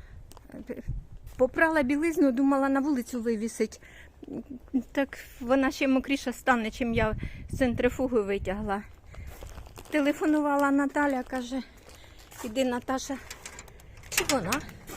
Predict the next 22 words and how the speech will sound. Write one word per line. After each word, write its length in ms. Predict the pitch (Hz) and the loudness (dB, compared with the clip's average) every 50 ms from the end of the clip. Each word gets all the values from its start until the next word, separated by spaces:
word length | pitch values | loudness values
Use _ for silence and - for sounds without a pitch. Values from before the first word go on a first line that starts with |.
| - - - - - - - - | -14 -14 -14 -14 -14 -16 -6 0
Мабуть, 280 | - 330 359 392 349 - | 0 2 2 2 0 2
Наташа. 580 | 311 294 262 - 226 214 208 196 - - - 226 - - - - - - - - - - - - - - - | 2 2 2 0 -2 -6 -6 -8 -8 -10 -10 -10 -10 -12 -14 -16 -16 -16 -14 -14 -14 -14 -14 -4 -4 -4 0
Зварила 400 | 233 262 294 294 330 320 285 277 | 4 6 6 6 6 4 4 2
суп? 320 | - - - 622 - - - - - - - - - - - - - - - - - - - | 4 4 4 4 4 2 -2 -4 -4 -2 -2 -2 -4 -4 -4 -4 -4 -4 -4 -4 -4 0 2
А, 180 | 277 254 190 | 4 4 4
ні. 440 | - 226 269 311 339 - - - - - - - - - - - - - - - - - - - - - - - - - - | 4 6 6 6 6 6 4 0 -2 -4 -6 -10 -12 -14 -16 -16 -16 -8 -4 -4 -4 0 8 10 12 12 12 12 10 10 8
Ой, 140 | 269 269 233 | 6 4 4
це 160 | - - 339 | 4 2 0
ж 120 | - - - | -2 -2 -2
треба 260 | 330 320 302 320 311 | -2 0 2 2 2
все 220 | 302 - - 320 | 0 0 -4 -6
трішки 420 | 285 - - 311 294 - - - 330 | -4 -2 -2 -2 -2 -4 -6 -8 -8
попрацювати, 840 | - 302 277 - - 294 285 - - 302 269 262 277 277 254 - - | -6 -6 -8 -6 -6 -6 -6 -6 -6 -6 -4 -2 -2 -4 -4 -6 -8
може. 440 | 233 220 214 214 196 - 226 220 220 - - - - - - - - - - - - - - - - - | -10 -10 -8 -10 -12 -12 -14 -14 -14 -16 -20 -20 -20 -20 -20 -20 -20 -20 -20 -20 -20 -20 -20 -20 -10 -4
Ну, 180 | 302 320 320 285 | -2 0 0 0
ладно. 340 | 240 226 208 208 208 214 220 214 - - - - - - - - - - - - - - - | -2 -4 -6 -6 -6 -6 -6 -8 -10 -16 -20 -20 -20 -20 -20 -20 -20 -20 -20 -20 -20 -6 -2
Каже, 200 | - 311 330 349 | -2 0 2 2
«Ти 120 | 285 370 349 | 2 0 0
сама 260 | - 453 403 480 453 359 | 2 0 0 0 2 0
дома?» 240 | 240 196 202 214 214 - - - - - - - - | 0 -2 -2 -4 -6 -10 -18 -20 -20 -20 -18 -8 -6
Кажу, 180 | 247 254 269 254 | -4 -4 -4 -2
«Да. 360 | 233 269 269 254 202 185 | 0 2 2 2 2 0